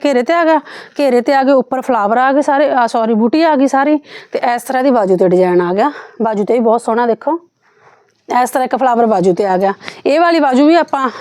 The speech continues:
ਅੱਜ ਕੱਲ੍ਹ ਜਿਵੇਂ ਮੂਹਰੇ, ਇੱਥੇ ਮੂਹਰੀ 'ਤੇ ਡਿਜ਼ਾਈਨ ਬਹੁਤ ਘੱਟ ਬਣਵਾਉਂਦੇ ਆ ਜੀ, ਇਹ ਵਾਲਾ ਆਪਾਂ ਇਸ ਤਰ੍ਹਾਂ ਬਣਾਇਆ। ਦੇਖੋ, ਇਹ ਉੱਪਰ ਨਾ ਇੱਥੇ ਆ ਜਾਊਗਾ, ਇੱਥੇ ਆ ਜਾਊਗਾ ਉੱਪਰ, ਇੱਥੇ ਡੋਲੇ ਦੇ ਉੱਪਰ। ਦੇਖੋ, ਇਸ ਤਰ੍ਹਾਂ ਡਿਜ਼ਾਈਨ ਬਣ ਜਾਊਗਾ ਇਹ ਵਾਲਾ,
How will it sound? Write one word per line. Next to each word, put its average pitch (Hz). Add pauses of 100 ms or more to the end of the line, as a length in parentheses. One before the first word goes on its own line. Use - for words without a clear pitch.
ਅੱਜ 233
ਕੱਲ੍ਹ 302
ਜਿਵੇਂ 285
ਮੂਹਰੇ, 294
ਇੱਥੇ 285
ਮੂਹਰੀ 277
'ਤੇ 339
ਡਿਜ਼ਾਈਨ 262
ਬਹੁਤ 247
ਘੱਟ 277
ਬਣਵਾਉਂਦੇ 226
ਆ 269
ਜੀ, 302 (300)
ਇਹ 269
ਵਾਲਾ 294
ਆਪਾਂ 247
ਇਸ 226
ਤਰ੍ਹਾਂ 233
ਬਣਾਇਆ। 190
ਦੇਖੋ, 202 (360)
ਇਹ 269
ਉੱਪਰ 262
ਨਾ 359
ਇੱਥੇ -
ਆ 208
ਜਾਊਗਾ, 180 (1080)
ਇੱਥੇ 262
ਆ 240
ਜਾਊਗਾ 190
ਉੱਪਰ, 185 (320)
ਇੱਥੇ 214
ਡੋਲੇ 196
ਦੇ 208
ਉੱਪਰ। 262 (600)
ਦੇਖੋ, 226
ਇਸ 226
ਤਰ੍ਹਾਂ 233
ਡਿਜ਼ਾਈਨ 214
ਬਣ 180
ਜਾਊਗਾ 196
ਇਹ 196
ਵਾਲਾ, 214